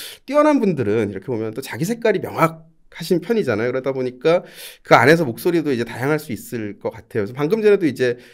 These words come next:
그 말씀하셨지만 이제 그 특집 정할 때도 조금씩 다른 의견들이 있으시다. 그걸 조율하는 것도 또 큰 일일 것 같은데,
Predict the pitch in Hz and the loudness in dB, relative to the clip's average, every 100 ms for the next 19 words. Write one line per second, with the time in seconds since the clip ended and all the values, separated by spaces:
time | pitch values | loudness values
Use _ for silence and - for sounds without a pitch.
0 | _ _ - 107 101 117 139 151 151 - | _ _ -4 -2 0 0 0 -2 -4 -2
1 | 135 101 101 - - 214 131 113 113 110 | -2 -2 -4 -8 -6 -2 0 0 0 -4
2 | 90 92 95 - 135 127 - 107 107 92 | -4 -8 -10 -10 -8 -8 -6 -2 0 -2
3 | 101 98 95 - 104 - 87 87 92 123 | -4 -6 -8 -8 -12 -4 -2 -2 -2 0
4 | 135 135 123 104 98 - 180 110 95 107 | 2 2 2 -4 -8 -8 -4 -4 -2 -4
5 | 90 - 87 131 113 | -4 -6 -6 -4 -4